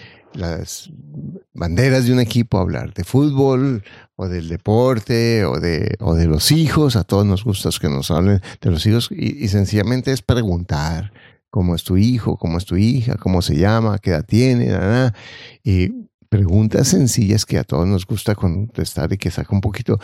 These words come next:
del contexto y que te va a dar la oportunidad de hacer preguntas relevantes a lo que tú vas a hacer,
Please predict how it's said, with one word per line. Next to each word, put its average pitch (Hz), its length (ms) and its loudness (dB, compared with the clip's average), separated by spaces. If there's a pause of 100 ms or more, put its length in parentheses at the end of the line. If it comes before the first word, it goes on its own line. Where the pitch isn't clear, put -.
(160)
del 110 140 -2
contexto 90 480 0
y - 20 -6
que 113 140 -2
te 104 140 0
va 76 100 2
a 76 40 0
dar 87 100 -2
la 98 80 0
oportunidad 87 500 -2
de 78 80 0
hacer 95 240 0
preguntas 113 720 2
relevantes 90 840 2
a 135 60 2
lo 113 100 2
que - 120 -2
tú - 160 -4
vas 90 120 2
a 101 40 0
hacer, 104 280 0